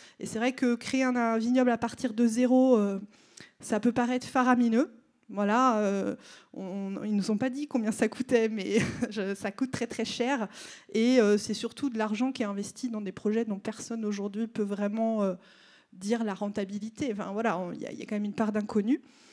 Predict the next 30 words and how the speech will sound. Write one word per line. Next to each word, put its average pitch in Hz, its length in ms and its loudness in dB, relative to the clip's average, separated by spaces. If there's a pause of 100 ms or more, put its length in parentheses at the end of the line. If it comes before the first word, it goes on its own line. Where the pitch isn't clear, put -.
(320)
Euh, 196 100 -2
mais 226 140 2
finalement, 262 480 6
pour 254 160 -4
ces 240 160 -2
vignerons 254 460 4
qui 233 160 -6
s'installent, 254 560 2
euh, 196 560 6
qui 208 160 -10
s'installent, 254 580 0 (460)
euh, 196 1000 0
ce - 120 -8
qu'ils 226 520 -4
ont 233 160 4
aussi 240 300 2
retenu, 254 560 6
et 269 60 4
ce - 60 -10
que 233 120 -2
j'ai 220 100 -2
entendu, 233 440 2
c'est 247 200 -2
que 208 240 2
s'installer 240 500 0
dans 233 220 0
un 220 80 0
vignoble 214 720 0
déjà 247 720 2
reconnu, 240 540 4